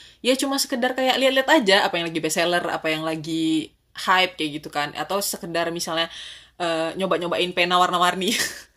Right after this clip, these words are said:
Udah gitu-gitu doang lah Reza. Atau misalnya liatin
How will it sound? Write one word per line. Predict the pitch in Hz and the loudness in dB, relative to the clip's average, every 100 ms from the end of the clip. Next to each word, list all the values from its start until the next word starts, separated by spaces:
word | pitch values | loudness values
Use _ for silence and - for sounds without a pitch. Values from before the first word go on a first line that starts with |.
| _ | _
Udah | - 226 214 | -6 -2 -2
gitu-gitu | 214 185 202 | -4 -2 2
doang | 214 233 226 | 6 6 6
lah | 196 185 | 4 4
Reza. | 180 175 180 - - | 2 -2 -8 -14 -12
Atau | 175 196 196 | -8 -6 -4
misalnya | 190 185 196 | -4 -2 0
liatin | 185 180 185 | 0 0 -2